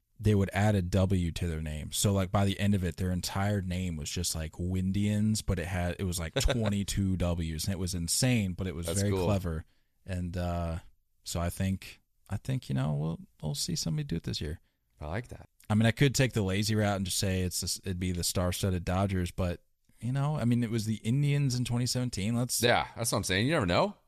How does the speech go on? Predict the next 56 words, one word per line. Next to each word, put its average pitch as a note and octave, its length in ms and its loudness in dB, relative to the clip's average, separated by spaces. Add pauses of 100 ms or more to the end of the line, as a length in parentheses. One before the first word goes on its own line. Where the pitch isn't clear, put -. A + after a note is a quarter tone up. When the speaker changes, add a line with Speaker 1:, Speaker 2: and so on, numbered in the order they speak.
Speaker 1:
I - 60 4
mean, D#3+ 100 6
they, F#3+ 100 6
to C#3+ 140 0
be F#3 80 6
fair, E3+ 180 6
they D#3+ 140 4
were D#3+ 80 6
solid D#3+ 320 6
then B2+ 180 4
too, G2+ 320 2
but G2+ 200 0 (120)
not, G#2+ 240 2
I G2 60 -2
mean, F#2+ 100 2
Speaker 2:
Yeah. E2+ 120 4
Speaker 1:
they F#2+ 60 4
weren't F#2 200 0 (340)
twenty G2 300 0
twenty-two F2+ 420 -2
Dodgers. E2 760 -4 (360)
Good. C#2+ 100 -6
Speaker 2:
Yeah. C#2 120 -2 (500)
Speaker 1:
So E2 300 -2 (440)
we'll, E3 140 -2 (180)
we'll F3 140 -2
see. - 340 -6 (160)
Speaker 2:
Yeah, B1+ 60 -12 (180)
I D#2 60 -2
like F2 260 -2
it. D#2+ 180 -4 (220)
Those A2+ 160 -4
are C3+ 40 -4
good. G#2+ 260 0
Those A#2+ 160 -4
are - 20 -12
good E3+ 140 -4
hot F3 260 -6
takes. - 420 -8 (220)
Speaker 1:
Thanks, - 220 -8
man. A2 220 -4 (300)
Speaker 2:
Yeah. C#3+ 260 -8
Speaker 1:
General, D3 440 0
general E3 400 2
takes - 380 2
before C3 280 0
we B2+ 100 4
get A#2+ 120 2
into A#2+ 220 2
our B2+ 60 4
Speaker 2:
Mine F3 180 6
Speaker 1:
awards. G#2 180 6
Speaker 2:
are A#2 40 6
very C#3+ 220 6
specific, A#2+ 720 2
and G2 300 2